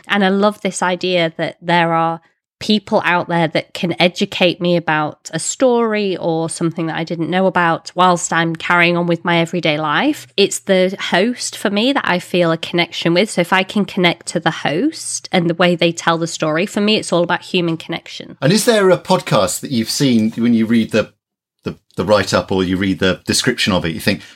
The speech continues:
Speaker 2: "There is no way I'm gonna be interested in that at all. There's, that's just not my bag at all." But when you listen, you think, "I'm really in the zone here." Is there anything?
Speaker 1: Good question. I, sometimes comedy podcasts,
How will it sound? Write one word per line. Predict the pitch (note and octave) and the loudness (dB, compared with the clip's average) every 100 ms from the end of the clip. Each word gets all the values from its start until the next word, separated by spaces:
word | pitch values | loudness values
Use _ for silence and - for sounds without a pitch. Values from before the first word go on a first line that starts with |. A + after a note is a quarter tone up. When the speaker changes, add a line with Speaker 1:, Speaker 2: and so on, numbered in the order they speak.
| _ | _
Speaker 2:
"There | G2 | -4
is | F#2+ | 0
no | G#2+ G#2 G2+ | 2 2 2
way | F#2+ F2 | 2 2
I'm | E2 E2 | 0 -4
gonna | E2+ | -4
be | E2 F2+ | -4 -4
interested | E2 E2 - D#2 | -4 -6 -6 -6
in | |
that | D#2+ D#2 | -6 -6
at | - F2 | -6 -6
all. | D2 | -6
There's, | D2 E2+ - | -6 -6 -4
that's | G2+ - | -4 -2
just | - - | -2 0
not | C#3 C3+ | 0 2
my | A#2 | 0
bag | B2 A2+ | 2 0
at | G#2 - | 0 -2
all." | G#2 - - | -2 -4 -10
But | - | -2
when | A#2+ | 2
you | B2 | 4
listen, | B2 C3 G2+ F2+ | 4 2 -2 -4
you | |
think, | F2+ - - - _ | -4 -4 -4 -10 _
"I'm | G2 G2 | -4 -2
really | G#2 C3 A#2 A2 | 2 4 4 2
in | G#2+ | 0
the | G2 | -2
zone | F#2+ C3 B2+ | 2 2 2
here." | F#2+ D2 D#2 | -2 -4 -10
Is | - | -8
there | A#2+ | -2
anything? | A#2 A#2 A#2 - _ - | -2 0 -2 -4 _ -6
Speaker 1:
Good | E4 D#4+ | -4 -4
question. | - D4 - - F#3+ F3+ - | -4 -4 -4 -4 -6 -6 -4
I, | A#3 B3 C4 C#4 C#4 B3+ - _ _ _ _ - | 0 2 2 2 0 -4 -10 _ _ _ _ -8
sometimes | - B3+ - - C#4 | 0 2 2 2 2
comedy | - - - G#3 G#3+ A3+ | 0 -4 -2 0 -2 -4
podcasts, | - G#3+ - A3 D4+ F#4+ - - - - - - | -2 -4 -2 -2 -2 -6 -12 -12 -12 -10 -10 -12